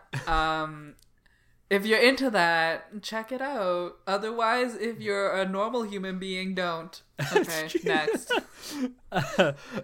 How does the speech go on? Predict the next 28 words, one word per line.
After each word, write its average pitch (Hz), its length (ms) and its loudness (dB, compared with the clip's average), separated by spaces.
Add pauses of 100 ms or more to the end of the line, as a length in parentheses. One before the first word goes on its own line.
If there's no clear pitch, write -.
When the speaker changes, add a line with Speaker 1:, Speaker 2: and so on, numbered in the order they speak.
Speaker 1:
all 170 100 8
right, 139 300 6
so 165 180 2
the 156 80 -4
f-, - 140 -14
uh, 139 380 2 (200)
the 151 80 -2
final 233 320 10
one 175 140 4
that 151 140 -2
I 143 180 6
have, 117 440 -2 (320)
uh, 131 340 0
is 123 440 -4 (160)
an 135 160 -2
anime 139 340 -2
called 135 260 -2
Hanebado. 139 760 -2 (340)
And 139 400 0
yes, 160 440 2
this 160 340 0
is 170 340 2
a 160 60 -4
fucking 180 360 -2
anime 185 400 0
about 156 380 2
badminton. 113 560 -2 (300)
Um, 131 480 0